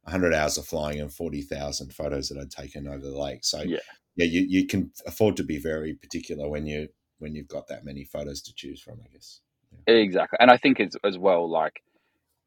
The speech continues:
Speaker 2: as you say, you've, you kind of chewed through the low-hanging fruit in
Speaker 1: Yeah.
Speaker 2: your first flights, and it's
Speaker 1: Yeah.
Speaker 2: like, so when you go up there again, it's, it's like,
Speaker 1: You're so
Speaker 2: yeah,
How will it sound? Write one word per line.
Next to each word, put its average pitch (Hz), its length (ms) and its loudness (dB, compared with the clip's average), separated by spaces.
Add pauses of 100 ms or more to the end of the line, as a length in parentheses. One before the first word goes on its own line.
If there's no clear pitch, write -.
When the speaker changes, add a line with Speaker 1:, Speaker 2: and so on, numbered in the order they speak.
(100)
Speaker 2:
as 98 100 0
you 98 80 -2
say, 92 300 4
you've, 92 380 -4
you 104 180 -4
kind - 240 2
of 87 140 0 (340)
chewed 104 400 4
through 101 180 4
the 87 200 4
low-hanging 90 540 4 (100)
fruit 90 340 6 (460)
in 107 60 0
Speaker 1:
Yeah. 101 120 10
Speaker 2:
your 92 160 8
first 110 380 8
flights, 85 440 4
and 95 200 0
it's 90 100 0
Speaker 1:
Yeah. 98 80 6
Speaker 2:
like, 87 320 4
so 110 140 4
when 107 120 6
you 95 80 0
go 101 140 10
up 104 60 8
there 98 160 6
again, 98 260 6
it's, 82 240 -8 (100)
it's 101 200 -8
like, 98 180 6
Speaker 1:
You're 107 120 10
so 104 40 8
Speaker 2:
yeah, 101 40 4